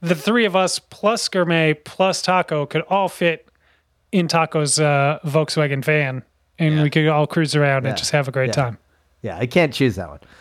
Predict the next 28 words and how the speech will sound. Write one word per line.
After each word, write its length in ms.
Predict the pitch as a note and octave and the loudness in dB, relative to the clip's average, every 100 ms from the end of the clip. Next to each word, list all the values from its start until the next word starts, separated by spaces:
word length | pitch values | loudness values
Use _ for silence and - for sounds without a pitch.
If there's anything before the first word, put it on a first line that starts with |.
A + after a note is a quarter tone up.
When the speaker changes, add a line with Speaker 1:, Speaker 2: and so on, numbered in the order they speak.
| - - | -20 -4
Speaker 3:
Um, 240 | C3 C3 | 0 0
the 100 | B2+ | -2
gummy 300 | B2+ D#3 G3+ | 0 0 2
Speaker 2:
Think 120 | F#3+ C#3 | 2 2
Speaker 3:
bear. 200 | A2+ B2 | 2 2
Speaker 2:
you 120 | G#3+ | 2
get 40 | |
a 120 | E3+ - - _ _ _ | 0 -6 -20 _ _ _
coin 220 | C#3+ C#3+ | -12 -12
flip. 260 | - E2+ E2+ | -12 -18 -2
Speaker 1:
Oh. 720 | C#3 C3+ F3 D4+ F4 F#4 F#4+ F#4+ | 2 2 2 0 -2 -4 -8 -4
Speaker 3:
The 100 | B2 | -2
Speaker 2:
Oh, 60 | C3+ | 0
Speaker 3:
gummy 200 | E3 G3 | 2 2
Speaker 2:
okay, 100 | F#3 | 2
Speaker 3:
bear, 320 | E3+ E3 E3+ | 2 2 2
Speaker 2:
okay. 100 | - _ - | -2 _ -6
Speaker 3:
Carlos 840 | C3+ C3+ D3 D#3 D3+ - - - _ _ _ _ _ _ _ _ _ _ C#3 | 0 2 2 0 -2 -10 -20 -20 _ _ _ _ _ _ _ _ _ _ -4
Speaker 1:
Betancourt. 600 | D#3+ E3 C#3+ D3 D3 A3 | -2 0 -2 0 0 0
Speaker 3:
Betancourt. 380 | B2 A2 B2+ C#3+ _ _ _ _ _ _ _ | 0 0 0 -4 _ _ _ _ _ _ _
Speaker 1:
Yeah. 360 | D3 C#3 F3 B3+ | 0 2 0 0
Speaker 3:
Or 540 | D#3+ G#3 D#3+ C3+ D3+ C3 - | 2 4 4 2 0 -6 -6
the 100 | C3 | -2
little 320 | B2 C3+ E3+ E3 | 0 2 0 0
prince, 580 | - E3+ C#3 G#2 - - _ | -2 0 0 -2 -12 -20 _
Damiano 640 | B2+ B2 B2 A#2+ C3+ C#3+ C#3+ | -2 0 2 2 2 2 0
Cunego. 640 | - C3+ A2+ A2+ F#2 - - _ _ _ _ - - _ _ _ _ - | -2 -2 0 -2 -4 -12 -20 _ _ _ _ -20 -20 _ _ _ _ -4
This, 240 | G#3+ C4 | -2 -2